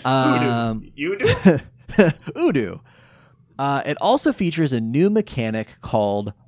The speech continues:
Speaker 1: Rush Duel, which uses a completely redesigned tr-, version of traditional Yu-Gi-Oh cards.
Speaker 2: Yeah,
Speaker 1: So
Speaker 2: I looked up
Speaker 1: Rush
Speaker 2: what a Rush
Speaker 1: Duel
Speaker 2: Duel is.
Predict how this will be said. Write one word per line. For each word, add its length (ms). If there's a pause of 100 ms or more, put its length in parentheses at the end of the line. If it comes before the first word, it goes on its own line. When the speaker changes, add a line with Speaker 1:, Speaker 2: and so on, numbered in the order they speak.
Speaker 1:
Rush 600
Duel, 500
which 140
uses 300
a 60
completely 480
redesigned 640
tr-, 140
version 340
of 140
traditional 360
Yu-Gi-Oh 440
cards. 480 (560)
Speaker 2:
Yeah, 80
Speaker 1:
So 100
Speaker 2:
I 40
looked 200
up 60
Speaker 1:
Rush 240
Speaker 2:
what 60
a 20
Rush 240
Speaker 1:
Duel 80
Speaker 2:
Duel 300
is. 760